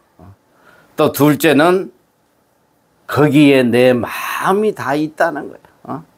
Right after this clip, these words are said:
또 셋째는, 예, 그것에 내 프라이드, 자존감이 있어.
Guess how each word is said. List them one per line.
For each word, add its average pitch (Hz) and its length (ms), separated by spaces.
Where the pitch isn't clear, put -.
또 127 80
셋째는, 139 840
예, 95 160
그것에 110 840
내 117 420
프라이드, 143 580
자존감이 190 720
있어. - 240